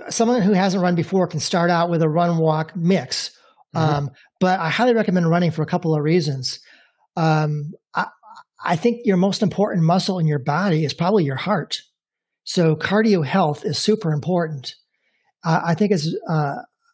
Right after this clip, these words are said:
Speaker 1: I like exercising the heart and, um, being very healthy that way. Plus, um, I believe that running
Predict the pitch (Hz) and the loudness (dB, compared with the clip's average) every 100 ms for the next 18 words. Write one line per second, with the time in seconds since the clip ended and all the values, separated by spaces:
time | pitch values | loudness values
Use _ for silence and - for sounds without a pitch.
0 | - 302 285 185 185 190 180 165 190 160 | -18 -12 -2 2 2 0 -2 0 0 2
1 | 170 151 - 151 208 - - _ _ _ | 2 0 0 -2 -2 -8 -16 _ _ _
2 | _ - 185 170 165 160 160 165 160 151 | _ 0 2 2 2 2 0 0 0 0
3 | 160 147 180 170 160 175 175 135 175 160 | -4 0 2 2 2 2 2 2 0 0
4 | 175 156 151 156 143 135 - _ _ _ | 0 2 0 0 -2 -6 -12 _ _ _
5 | _ - 202 214 170 - - - _ _ | _ -4 0 2 0 -4 -8 -12 _ _
6 | _ - 170 160 156 190 - 175 151 165 | _ -4 0 2 2 -2 -2 0 2 2
7 | 208 202 175 175 151 170 190 160 147 | 2 2 0 0 0 2 4 2 -2